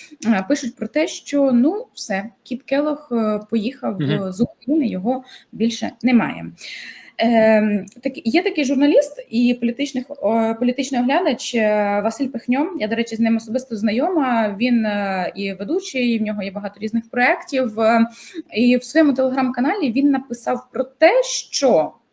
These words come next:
Speaker 1: можливо, е, це все наразі є як спецоперація, як пастка, е, що, можливо, все-таки Келлог таємно лишився в Україні,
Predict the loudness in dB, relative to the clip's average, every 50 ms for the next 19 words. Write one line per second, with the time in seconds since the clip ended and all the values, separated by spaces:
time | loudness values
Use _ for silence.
0 | _ _ _ _ _ _ 2 4 6 6 6 6 4 0 -4 -6 -2 0 2 2
1 | 2 2 0 0 -2 -2 0 2 0 0 -2 -6 -14 _ _ _ _ _ _ _
2 | _ _ _ _ -8 -6 -4 -2 0 0 0 0 0 -2 0 4 6 6 6 4
3 | 2 -2 -2 0 0 0 0 -2 -2 0 0 0 0 -2 -4 -6 -10 -12 -10 -8
4 | -6 -4 -4 -4 -6 -6 -8 -8 -4 _ 2 4 4 2 0 -4 -6 -4 -2 -2
5 | 0 0 0 -2 -2 -4 -8 -10 -8 -6 -4 -4 -6 -8 -10 -14 -20 -20 -18 _
6 | -2 2 4 4 4 2 -4 -6 _ 4 4 4 4 4 0 -2 -6 -8 _ -4
7 | -4 -4 -4 -4 -8 _ _ _ _ _ _ _ _ -6 -4 -4 -2 -2 -2 -2
8 | -2 -2 -4 -4 -4 -6 -8 -10 -12 -8 -2 0 2 2 4 2 2 0 0 -2
9 | -2 -2 -4 -6 -8 -10 -12 -12 -14 -16 -18 -8 -4 0 0 2 2 0 -2 -4
10 | -8 -12 _ _ _ _ _ _ _ _ _ _ _ _ 0 0 2 2 2 2
11 | 2 0 -2 -4 -6 -6 -6 -6 -6 -6 -6 -6 -6 -8 -8 -8 -8 -8 -6 -6
12 | -6 -2 0 2 2 2 0 -2 -6 -10